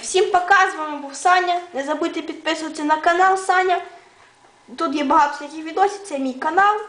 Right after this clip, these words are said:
Значить, все. Всім пока.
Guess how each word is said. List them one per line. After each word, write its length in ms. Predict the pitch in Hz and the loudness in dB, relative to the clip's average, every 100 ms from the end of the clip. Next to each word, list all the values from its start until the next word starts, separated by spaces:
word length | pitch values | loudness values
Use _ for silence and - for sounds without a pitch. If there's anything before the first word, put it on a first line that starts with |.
| - - _ _ | -14 -20 _ _
Значить, 540 | 277 226 - 320 - - _ _ _ _ _ _ | -8 -6 -8 -14 -20 -20 _ _ _ _ _ _
все. 380 | - - 403 392 403 - - _ _ _ - - _ _ _ - - - | -18 0 4 4 0 -10 -20 _ _ _ -20 -20 _ _ _ -20 -20 -18
Всім 260 | - - 339 | -10 -2 2
пока. 500 | - 330 339 349 359 | 2 2 2 2 0